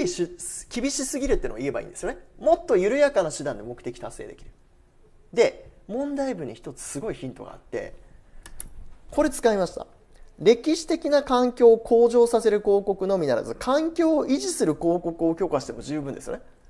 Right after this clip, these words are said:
あの、市役所の人だったかな？セリフに書いてましたね。環境を維持する広告でも許可されないと。でもそれってやりすぎで、上がるだけじゃなくて維持でも別にいいじゃないですか、許可しても。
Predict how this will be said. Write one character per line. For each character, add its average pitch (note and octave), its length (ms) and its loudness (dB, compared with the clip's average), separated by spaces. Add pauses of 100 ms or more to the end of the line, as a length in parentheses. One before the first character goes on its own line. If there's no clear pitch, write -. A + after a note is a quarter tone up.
(340)
あ G3+ 160 6
の、 G3 380 4 (600)
市 - 180 -6
役 D#4+ 160 0
所 E3 100 0
の C3+ 80 0
人 A#2+ 100 -6
だ G#2 80 -10
っ - 40 -14
た - 80 -12
か - 80 -4
な？ - 240 -4
セ A3 160 0
リ G#3 60 2
フ G3+ 80 -2
に F#3 120 -4
書 B3+ 80 -2
い G#3 60 -4
て - 40 -12
ま A2+ 80 -10
し - 60 -14
た - 60 -12
ね。 - 160 -8
環 E4 280 0
境 F4 160 4
を F4 80 2
維 D#4 80 -2
持 F#4+ 100 -4
す A3+ 120 -2
る D#3 80 0
広 D#3 220 -2
告 D#3+ 180 -2
で D3 40 -4
も A#2 120 -6
許 G3 140 -8
可 C3 100 -8
さ C3 100 -10
れ A#2 80 -10
な A#2 100 -8
い - 40 -14
と。 - 120 -16 (760)
で F#3+ 80 -4
も D#3 80 -2
そ A#3 120 -8
れ F4 80 0
っ - 20 -2
て F4 120 -2
や E3+ 120 2
り F#3+ 120 -4
す A3+ 120 -8
ぎ G#3+ 100 -6
で、 G#3 260 -2 (380)
上 G#3+ 140 2
が E4 120 2
る E4+ 80 2
だ F4 100 4
け F4+ 80 4
じ D#4+ 80 2
ゃ - 20 2
な D3+ 80 -4
く - 40 -14
て B2+ 120 -4
維 C#4 140 0
持 F#4+ 160 -2
で F#3+ 60 0
も - 320 -6
別 D#3+ 200 -6
に G3 100 0
い - 20 -2
い A3+ 40 -4
じ G3 80 0
ゃ C3+ 40 -2
な A2 60 -6
い - 20 -10
で - 60 -12
す - 60 -14
か、 A2 100 -10
許 C3+ 120 -4
可 A2+ 120 -6
し - 80 -10
て - 60 -14
も。 - 60 -20